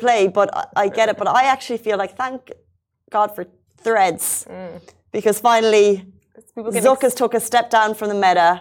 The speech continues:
Speaker 1: brought it back to our
Speaker 2: <laughs>
Speaker 1: level, and now I have something. <laughs> Now it's like I have an app that I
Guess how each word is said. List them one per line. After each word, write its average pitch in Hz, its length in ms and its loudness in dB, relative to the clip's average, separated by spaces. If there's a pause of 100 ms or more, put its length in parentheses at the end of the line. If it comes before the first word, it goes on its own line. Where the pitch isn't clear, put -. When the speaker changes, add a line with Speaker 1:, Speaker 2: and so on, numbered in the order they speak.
(160)
Speaker 1:
brought 233 180 6
it - 100 -4
back 226 200 4
to - 120 6
our 208 120 6
Speaker 2:
<laughs> 196 80 8
Speaker 1:
level, 180 240 4 (580)
and 214 80 4 (160)
now 240 100 4 (120)
I - 80 4
have 196 140 -4
something. 220 200 0 (100)
<laughs> 233 160 0
Now 233 140 4
it's 240 180 -6
like 202 100 0 (100)
I - 100 -2
have 202 140 0
an 202 40 0 (100)
app 208 140 -6
that 190 160 -6
I - 20 -4